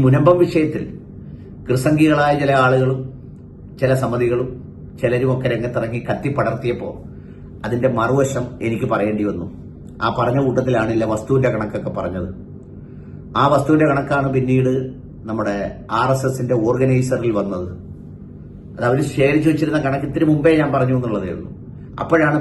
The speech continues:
പ്രകോപിതമായത്, എല്ലാവരും കൂടെ ചേർന്ന് സസ്പെൻഷന് വേണ്ടി നീങ്ങിയത്. അപ്പൊ അങ്ങനെയാണ് എനിക്ക് സസ്പെൻഷൻ ആയത്. സംഗതി നമ്മൾ ചിലപ്പോൾ പറയത്തില്ലേ, ചില വലിയ കാര്യങ്ങൾ നടക്കാൻ വേണ്ടി ഒറ്റപ്പെട്ട വ്യക്തികൾക്കുണ്ടാകുന്ന,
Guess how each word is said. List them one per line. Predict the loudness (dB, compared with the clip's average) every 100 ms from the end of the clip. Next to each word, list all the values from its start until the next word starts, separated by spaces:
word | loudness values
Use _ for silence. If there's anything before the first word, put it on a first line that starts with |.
| 2
പ്രകോപിതമായത്, | 2 4 4 2 2 0 -2 -4 -10 -14 -16 -16 -18 -18 -16 -16 -12 -2
എല്ലാവരും | 2 4 2
കൂടെ | 2
ചേർന്ന് | 2 2 0 -2
സസ്പെൻഷന് | -2 -2 -2 0 2
വേണ്ടി | 2 0
നീങ്ങിയത്. | -4 -4 -4 -6 -8 -12 -16 -16 -16 -16 -16 -14 -2
അപ്പൊ | 2 2
അങ്ങനെയാണ് | 2 0 0 -2 -6 -8 -6
എനിക്ക് | -4 -2
സസ്പെൻഷൻ | -4 -4 -6 -4 -6
ആയത്. | -8 -12 -16 -16 -16 -16 -16 -8
സംഗതി | -4 -2 0 0 -2 -4
നമ്മൾ | 0 4
ചിലപ്പോൾ | 4 2 0
പറയത്തില്ലേ, | 0 -2 -4 -6 -10 -12 -6
ചില | 0 2 4
വലിയ | 4 6 4
കാര്യങ്ങൾ | 2 2 0 -2 -4
നടക്കാൻ | -4 -2 -2 -2 -2
വേണ്ടി | -2 -4 -6 -10 -14 -16 -16 -16 -4
ഒറ്റപ്പെട്ട | 0 2 2 2 0
വ്യക്തികൾക്കുണ്ടാകുന്ന, | 0 0 0 0 0 -2 0 0 -2